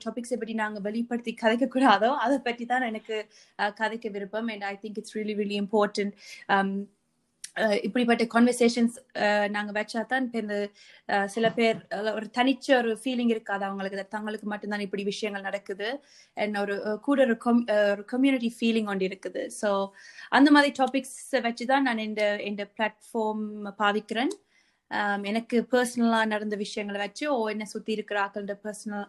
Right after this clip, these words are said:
பர்சனலா நடந்த அவங்களோட விஷயங்களை வச்சு, um, இந்த டாபிக்ஸை நடத்துறோம். Um, yeah, so YouTube, Instagram, Facebook,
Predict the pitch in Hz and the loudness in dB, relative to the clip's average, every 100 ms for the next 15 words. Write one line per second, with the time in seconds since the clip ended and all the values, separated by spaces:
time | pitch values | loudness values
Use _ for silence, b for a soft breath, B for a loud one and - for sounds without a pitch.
0 | - 214 214 208 196 196 196 202 214 202 | -4 -4 0 0 0 -2 -2 -2 -4 -6
1 | 208 214 202 202 196 196 - 294 302 B | -6 -6 -4 -4 -6 -8 -4 -4 -4 B
2 | B B - 190 196 208 202 202 196 190 | B B 4 4 4 0 -2 -2 -2 -2
3 | - 196 190 185 196 254 427 - 339 214 | -2 -4 -4 -2 2 2 2 -4 0 2
4 | 214 214 220 220 349 427 320 240 208 226 | 4 2 0 -2 -2 -2 0 0 2 0
5 | 233 226 220 202 202 - 196 202 196 196 | 0 0 0 -2 -4 -4 0 0 0 -4
6 | 196 196 - 202 196 - | -4 -6 -2 -2 -2 -8